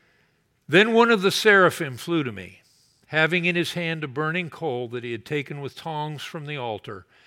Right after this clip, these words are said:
and he touched my mouth and said, "Behold, this has touched your lips. Your guilt is taken away.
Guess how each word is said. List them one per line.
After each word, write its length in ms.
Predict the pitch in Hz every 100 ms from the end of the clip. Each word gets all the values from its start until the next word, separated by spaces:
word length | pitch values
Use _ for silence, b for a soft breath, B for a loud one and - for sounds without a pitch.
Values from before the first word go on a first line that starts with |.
| b b b
and 140 | 147 131
he 80 |
touched 480 | 113 - 208 - -
my 160 | 196 196
mouth 420 | 165 135 120 -
and 140 | 113
said, 300 | - 160 127
"Behold, 760 | 117 110 - 165 120 98 95 - b b b b _
this 240 | 156 151
has 140 | 202 -
touched 420 | 190 180 - -
your 120 | 170
lips. 640 | 151 101 92 - - - _ _
Your 160 | 123 117
guilt 680 | 101 180 156 98 - - _ _ _ _
is 160 | 117 -
taken 380 | - 117 - 117
away. 560 | 113 98 87 - -